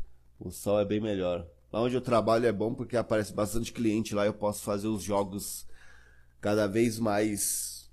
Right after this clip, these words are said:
no dia. O serviço que eu faço lá, cara, é... que é uma casa de apostas, cara, é um dos serviços mais legais que eu já peguei na minha vida, cara. Ô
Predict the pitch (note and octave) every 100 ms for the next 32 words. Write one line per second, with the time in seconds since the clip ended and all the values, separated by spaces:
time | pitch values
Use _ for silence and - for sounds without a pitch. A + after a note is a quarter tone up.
0 | - G2+ G#2+ F2+ G2 F2+ D#2 - - _
1 | - - - _ - - - - - -
2 | E3 A3 - F#3+ C3 E3+ - A#2 A#2+ A#2
3 | G2+ G2+ C3 G2+ F2+ - - - G2 G2
4 | G2 F#2+ F2+ - - - - - - -
5 | - A2+ G#2 G2 F#2 F2 - - - -
6 | - - - - - - F#2 F#2+ F#2 F2
7 | G#2 G2 F#2+ E2+ - A2 C3+ - - -
8 | - - - - - - - - - -
9 | - - - - F3 D#3+ D#3+ F3+ D#3+ D#3+
10 | C3 D3+ D3+ A#2 B2+ E3 F#3+ D3+ D3 G#2+
11 | A2+ B2+ C3+ A#2+ A#2 A2 G#2+ G#2 G#2 F2
12 | F#2 F2+ F2+ E2+ - - - D3 D3